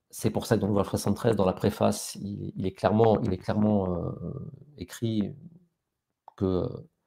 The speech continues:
l'acupuncture de Maître Tung, en fait, est, n'est pas, en fait, euh, ne correspond pas, en fait, au paradigme le plus courant,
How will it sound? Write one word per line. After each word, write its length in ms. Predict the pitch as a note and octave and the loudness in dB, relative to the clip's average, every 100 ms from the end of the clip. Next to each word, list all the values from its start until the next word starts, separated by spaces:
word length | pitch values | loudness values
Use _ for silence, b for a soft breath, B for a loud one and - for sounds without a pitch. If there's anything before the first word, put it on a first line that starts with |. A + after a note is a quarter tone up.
| _ _ _ _ _ _ | _ _ _ _ _ _
l'acupuncture 480 | - F2+ - G2 A2 | -2 0 0 0 6
de 60 | G#2 | 6
Maître 200 | G2+ G#2 | 4 0
Tung, 200 | C3+ G#2+ | 0 0
en 80 | F#2+ | 2
fait, 260 | A2+ - | 0 0
est, 180 | F2 - | -2 -2
n'est 100 | G2 | -4
pas, 500 | F#2 D3+ E3+ - - - - | 6 6 6 2 -18 -20 -8
en 40 | |
fait, 300 | - E2+ - | -4 -4 -2
euh, 220 | F2+ F2 | -6 -4
ne 560 | E2 - _ _ _ _ | -8 -12 _ _ _ _
correspond 320 | - - G2+ | -8 -4 0
pas, 140 | D3+ D3 | 4 4
en 40 | |
fait, 180 | A#2 G2+ | 4 0
au 40 | |
paradigme 680 | - G2 F#2+ G#2+ G#2 F#2+ F#2+ | 2 4 4 2 2 0 -2
le 180 | G2 F2+ | -2 -2
plus 140 | - A2 | -4 0
courant, 480 | B2+ G2+ A2 C3+ | 2 4 2 0